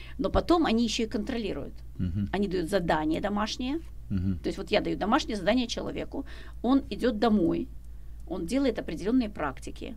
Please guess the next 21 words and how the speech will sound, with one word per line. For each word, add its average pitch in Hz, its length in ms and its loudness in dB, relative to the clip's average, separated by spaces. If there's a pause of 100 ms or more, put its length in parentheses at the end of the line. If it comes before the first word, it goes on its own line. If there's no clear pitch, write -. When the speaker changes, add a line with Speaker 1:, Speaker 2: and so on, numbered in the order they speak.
(120)
Speaker 1:
которые 185 300 -2
помогают 196 540 2
ему 190 220 -4
догуб-, - 500 -4
докопаться 202 520 -4
ещё 208 300 -2
глубже. - 440 -6 (420)
Эти - 160 -6
практики 226 420 -2
помогают 202 480 0
человеку 180 500 -4 (1000)
прожить 240 640 4
эти 196 340 0
эмоции, 233 800 4
Speaker 2:
Мгм. 101 340 0 (280)
Speaker 1:
но 202 220 2
прожить 220 500 2
их - 260 -4 (580)
не 247 160 6
живьём. 262 500 4 (720)
Понимаешь? 202 400 -2